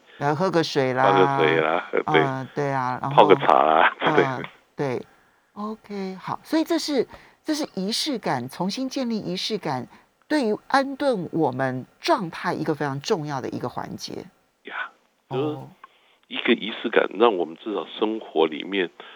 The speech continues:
Speaker 2: 还是继续往前走的，啊。
Speaker 1: 对。
Speaker 2: 所以没有被疫情所打断。
Speaker 1: 嗯。
Speaker 2: 那我们生活里面当然就是，呃，自然这个节奏维持的。
Speaker 1: 嗯。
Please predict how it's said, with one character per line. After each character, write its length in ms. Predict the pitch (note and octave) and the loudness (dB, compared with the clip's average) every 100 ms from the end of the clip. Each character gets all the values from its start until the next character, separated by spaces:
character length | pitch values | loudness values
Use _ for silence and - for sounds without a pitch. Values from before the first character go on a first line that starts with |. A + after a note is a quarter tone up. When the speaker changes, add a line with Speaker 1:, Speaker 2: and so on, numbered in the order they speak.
| - - | -20 -6
Speaker 2:
还 200 | - - | -4 -2
是 120 | C#3 | -4
继 160 | - | -2
续 140 | D3 C3 | 0 4
往 160 | - - | 4 2
前 260 | - F2 | -8 -8
走 220 | - - - | -6 -6 -6
的， 600 | - _ _ _ - D#2+ | -14 _ _ _ -18 -18
啊。 80 | - _ _ | -18 _ _
Speaker 1:
对。 100 | G3+ F#3+ E3+ D#3+ E3+ | -8 -6 -6 -10 -12
Speaker 2:
所 160 | - A#2+ | 0 2
以 100 | G2+ | 2
没 220 | F2+ F#2+ | 2 2
有 80 | G#2+ | 4
被 220 | - G2 | 4 2
疫 180 | E2 G#2+ | 2 -4
情 280 | F#2 E2 E2 | -6 -6 -6
所 580 | - D#2+ C#2+ G1+ - - _ _ | -6 -2 0 0 -4 -8 _ _
打 180 | F2 - - | -4 -4 2
断。 220 | G2 E2 _ _ _ - | 4 4 _ _ _ -16
Speaker 1:
嗯。 240 | D#3+ D3+ - | -14 -14 -12
Speaker 2:
那 160 | G2 F#2 | -2 -2
我 60 | |
们 120 | E2 | -2
生 180 | - G2+ | -4 -4
活 120 | G2 | -2
里 100 | E2 | -4
面 320 | D#2 F#2 E2+ - | -4 -6 -6 -6
当 120 | F2+ | -2
然 160 | F2 E2 | -2 -2
就 120 | F2 | -14
是， 340 | - E2+ D#2+ D#2+ _ _ _ _ _ - | -18 -18 -18 -20 _ _ _ _ _ -10
呃， 380 | - D#2 D#2+ - | -6 -4 -6 -4
自 100 | A2+ | 4
然 140 | G2+ D#2 | 4 4
这 100 | A2+ | -2
个 120 | F#2+ - - | -2 -4 -6
节 160 | D2+ | -6
奏 180 | - F2 | -2 -2
维 180 | D2+ D2+ | -2 -6
持 260 | - - - | -8 -16 -14
的。 200 | - - _ _ - | -14 -16 _ _ -14
Speaker 1:
嗯。 460 | E3 E3+ D#3+ D3 | -10 -8 -8 -12